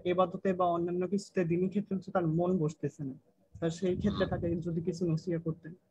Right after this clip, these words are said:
Speaker 2: জি, এক ভাই বলছেন যে নতুন সে ঢাকা গিয়েছেন। ঢাকা মাশাআল্লাহ মুসলিম দেশে আছে না, তা ঢাকা এমন একটা শহর যেটা মসজিদের শহর,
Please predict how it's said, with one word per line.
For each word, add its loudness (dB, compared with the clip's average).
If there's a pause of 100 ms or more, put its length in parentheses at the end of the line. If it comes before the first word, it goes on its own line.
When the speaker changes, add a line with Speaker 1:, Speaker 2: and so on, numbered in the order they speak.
(3250)
Speaker 2:
জি, 4
এক 6
ভাই 4
বলছেন 4
যে 6
নতুন 6
সে 2 (640)
ঢাকা 4
গিয়েছেন। 4
ঢাকা 0
মাশাআল্লাহ 4
মুসলিম 6
দেশে 4
আছে 4
না, 2
তা 0
ঢাকা 2
এমন 4
একটা 0
শহর 4
যেটা 4
মসজিদের 4
শহর, 2